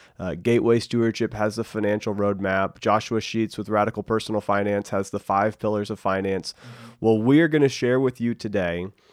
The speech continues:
Speaker 1: the four steps to purposeful living. And these are four financial steps
Speaker 2: Right.
Speaker 1: to purposeful living. And I think that's a big key here.
Speaker 2: Yeah, David. And the reason we are not just talking about four financial steps, but about purposeful living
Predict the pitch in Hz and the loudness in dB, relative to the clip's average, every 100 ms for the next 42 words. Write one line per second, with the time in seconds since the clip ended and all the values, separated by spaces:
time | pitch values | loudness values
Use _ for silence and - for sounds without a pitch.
0 | - _ 95 101 - 123 127 143 143 - | -20 _ -8 -8 -4 0 4 4 2 -4
1 | 110 92 - - - - - 101 110 107 | -2 -2 -4 -12 -16 -16 -12 -4 -2 -2
2 | 101 - 107 95 92 92 92 64 76 107 | -6 -10 -6 -6 -8 -10 -8 -8 -12 -16
3 | _ _ - 110 127 135 - 135 127 123 | _ _ -6 -2 0 0 2 0 2 4
4 | 220 214 113 - 85 76 - - 170 127 | 4 2 -2 -4 -8 -8 -14 -12 -6 -6
5 | 120 110 123 113 110 117 107 98 101 85 | -4 0 2 0 -2 0 0 0 -2 2
6 | 123 156 135 170 180 175 160 185 143 85 | 2 2 0 -2 -2 -4 -2 -4 -4 -6
7 | - _ _ _ 170 151 131 131 131 - | -12 _ _ _ 2 4 4 2 0 0
8 | 147 143 170 254 220 170 151 139 131 147 | 0 2 4 4 4 4 4 4 0 -2
9 | 170 185 170 143 139 120 - 135 120 139 | -2 0 0 0 0 -2 -2 -4 -2 -2
10 | 120 120 113 - 185 165 - - 127 - | -4 -6 -8 -2 0 0 -4 -4 -6 -6
11 | _ _ _ _ 135 123 - _ - 160 | _ _ _ _ -2 -2 -4 _ 0 0
12 | 139 - 117 135 220 123 113 | -2 -8 -6 0 2 0 -4